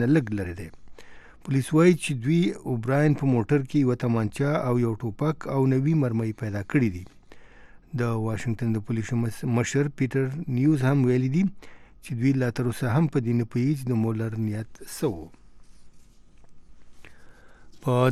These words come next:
داسې وخت کې چې ترکیه د خپلو ګاونډیو ملکونو سره چندانې ښه روابط نه لري، کوشش کوي د اسرائیلو سره خپل روابط لا پسې پیاوړي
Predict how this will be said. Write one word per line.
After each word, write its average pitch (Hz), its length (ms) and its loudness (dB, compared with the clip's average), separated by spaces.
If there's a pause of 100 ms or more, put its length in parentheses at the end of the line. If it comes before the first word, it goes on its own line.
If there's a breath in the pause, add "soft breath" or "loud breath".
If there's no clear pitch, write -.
داسې 135 320 8
وخت 175 280 4
کې 190 120 6 (120)
چې - 80 -4 (100)
ترکیه 151 320 6
د - 100 4
خپلو 147 320 6
ګاونډیو 131 720 6 (160)
ملکونو 123 360 4 (100)
سره 123 140 0 (100)
چندانې 113 420 2
ښه - 140 -4
روابط 110 380 -2
نه 110 120 2
لري، 120 160 0 (100)
کوشش 127 400 0
کوي 120 180 2 (600 soft breath)
د 120 160 0
اسرائیلو 143 400 2
سره 117 200 -2
خپل 117 160 -6 (120)
روابط 107 360 -4 (540)
لا 107 180 0
پسې 110 280 -8
پیاوړي 123 340 4